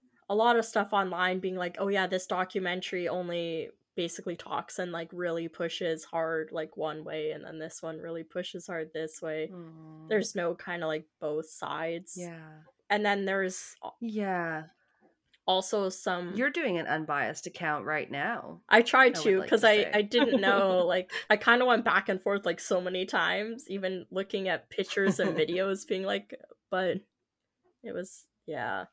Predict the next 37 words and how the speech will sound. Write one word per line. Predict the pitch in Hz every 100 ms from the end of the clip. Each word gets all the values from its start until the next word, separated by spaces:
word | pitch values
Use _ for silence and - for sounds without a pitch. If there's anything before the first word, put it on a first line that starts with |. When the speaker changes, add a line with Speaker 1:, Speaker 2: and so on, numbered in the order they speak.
| _ -
Speaker 2:
It's | 302
hard. | 302 320 392 466 453 415 339 -
It's | 254 -
hard | 269 339
to | 427 381
write | 311 277 151
in | 196
an | 196
unbiased | - 185 170 147 160 156 -
way, | 165 117 - - - -
not | - 185 170 -
let | -
your | 170 160 151 151 _ - _
own | 196 180
opinions | 170 185 156 156 151 -
come | 175 131 156
through. | 156 131 170
Speaker 1:
Yeah. | - 78 - -
Speaker 2:
<laughs> | - _ - 311 269 220 -
It | 208 233
is. | 294 196 147
Speaker 1:
Um, | 202 190 185 - - -
Speaker 2:
Yeah. | 202 254 240 156 165 175 _
Speaker 1:
however, | - 220 226 233 220
there | 214
were | 196 208
some | 226 220 202
websites | 180 175 185 - 214 226 -
that | 190 -
posted, | - 190 196 - 180 180 208 - _ _ -
uh, | 165 185
what | 185
I | 190 202
describe | 208 - 202 185
as | 180 180
a |
very, | 180 180 185 -